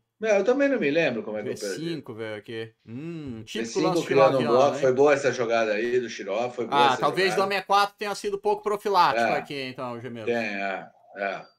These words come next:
Speaker 2: Porque ver esse B cinco foi meio chato. Mesmo assim, é, mesmo, Gemelos, se você joga C cinco aqui,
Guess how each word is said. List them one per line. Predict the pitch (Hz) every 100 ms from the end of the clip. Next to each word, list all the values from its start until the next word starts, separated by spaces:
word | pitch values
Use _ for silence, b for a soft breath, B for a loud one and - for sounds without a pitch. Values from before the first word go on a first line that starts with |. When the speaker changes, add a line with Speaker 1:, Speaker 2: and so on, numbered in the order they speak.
| _ _
Speaker 2:
Porque | 120
ver | 113 127
esse | 123
B | 131 127
cinco | 175 175
foi | 202
meio | 202 202
chato. | - 170 143
Mesmo | 208 262 262
assim, | 247 - 262 277 - _ _ _ _ _ _ _ 285
é, | 185 147
mesmo, | 175 220 - 185 175
Gemelos, | 220 285 466 -
se |
você | 208 220
joga | 208 220 220
C | - 226
cinco | 214 - 214 220 226 233
aqui, | 285 - 370 415 440 427